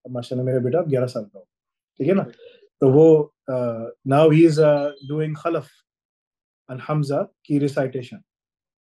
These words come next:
ठीक है ना? वो बिल्कुल different है, ठीक है ना? जाके check करना। So you need to study Islam and implement that in your, in your life, starting from your home first।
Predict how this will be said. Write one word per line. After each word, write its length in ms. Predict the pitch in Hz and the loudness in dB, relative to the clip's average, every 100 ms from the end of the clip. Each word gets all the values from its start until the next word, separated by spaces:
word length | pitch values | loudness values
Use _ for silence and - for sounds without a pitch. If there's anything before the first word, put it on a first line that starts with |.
| _ _ | _ _
ठीक 100 | 127 | -8
है 60 | 165 | -2
ना? 80 | 156 | 2
वो 140 | 143 | 4
बिल्कुल 300 | 143 151 156 | 4 4 2
different 380 | 139 147 135 120 | 0 -2 -6 -8
है, 60 | - - - - - - _ _ _ - | -16 -20 -20 -20 -20 -20 _ _ _ -10
ठीक 100 | 127 | -6
है 60 | |
ना? 100 | 170 | -6
जाके 340 | 127 143 147 151 | -2 0 0 0
check 220 | 156 147 | -2 -2
करना। 200 | 123 117 | -4 -4
So 120 | 123 | -2
you 140 | 180 196 | 2 4
need 180 | 233 214 | 4 2
to 60 | |
study 300 | 202 190 190 | -4 -4 -2
Islam 360 | 190 - - 127 _ _ _ _ _ _ _ - | -2 -4 -12 -14 _ _ _ _ _ _ _ -10
and 140 | 160 170 | -8 -6
implement 400 | 156 170 180 170 | -4 -2 -2 0
that 200 | 160 156 | 0 0
in 100 | 147 | -2
your, 100 | 139 | -2
in 340 | 123 139 139 131 | -4 -8 -8 -4
your 160 | 127 | -2
life, 320 | 120 139 196 214 | 2 2 2 -2
starting 500 | - - 147 170 156 | -8 -4 -4 -4 -6
from 120 | 160 143 | -8 -6
your 140 | 135 135 | -6 -6
home 160 | 131 | -8
first। 380 | 110 117 104 - | -10 -14 -14 -18